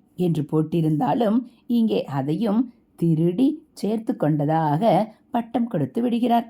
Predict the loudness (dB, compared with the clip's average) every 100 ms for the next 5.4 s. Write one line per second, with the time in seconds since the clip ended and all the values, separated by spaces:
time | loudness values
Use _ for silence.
0 | -10 _ _ -2 0 0 0 0 0 -4
1 | _ _ -6 -4 -6 -6 -4 -2 0 0
2 | 0 -2 -4 _ _ -4 -4 -2 -2 0
3 | 0 -4 -14 -8 -2 0 0 0 -2 0
4 | 0 0 -4 _ _ _ _ -2 2 2
5 | 0 0 2